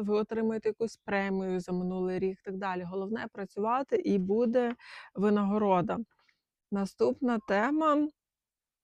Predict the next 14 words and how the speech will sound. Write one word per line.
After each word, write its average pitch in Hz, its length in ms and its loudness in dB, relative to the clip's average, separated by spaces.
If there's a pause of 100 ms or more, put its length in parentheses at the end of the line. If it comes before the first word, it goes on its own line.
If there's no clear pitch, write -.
(280)
це 202 120 2
те, 220 180 0
що 214 160 -4
пов'язано 202 640 0
з 185 100 -2
новим 214 300 4
місяцем, 202 640 2
який 214 220 -2
відбудеться 196 640 2
вісімнадцятого 202 760 -2
січня 196 520 -2
в 220 60 -2
знаці 202 420 -2
Козиріг. 185 640 0